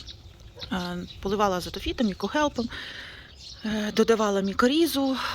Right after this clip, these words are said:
у ґрунт для того, щоб, е, допомогти їм нові корінці, е, відновити, відростити. Це троянда,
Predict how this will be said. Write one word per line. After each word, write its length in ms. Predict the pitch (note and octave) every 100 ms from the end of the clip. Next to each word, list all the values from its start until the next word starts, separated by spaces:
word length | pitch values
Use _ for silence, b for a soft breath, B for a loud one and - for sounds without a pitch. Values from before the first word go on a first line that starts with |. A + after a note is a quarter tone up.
| A#3
у 140 | A#3
ґрунт 400 | A#3+ C4+ B3 - A3
для 160 | A3
того, 240 | A3+ A3+ A3
щоб, 300 | - G#3+ G#3
е, 380 | G#3 G#3 G#3
допомогти 480 | G3 G#3 G#3 G3+ -
їм 200 | G3+ F#3+
нові 200 | F#3+ F#3+
корінці, 440 | F#3 F#3 F#3+ - F#3+
е, 320 | F3+ F3 E3+ - B B B B - F3 E3+ E3+ E3+ E3 E3 F3 -
відновити, 520 | F3 F3 F3+ B3 F#3+
відростити. 640 | F3 E3+ - F3 E3+ E3 - B B B
Це 220 | - A#3 G#3+
троянда, 600 | G3 G3 E4+ E4+ C#4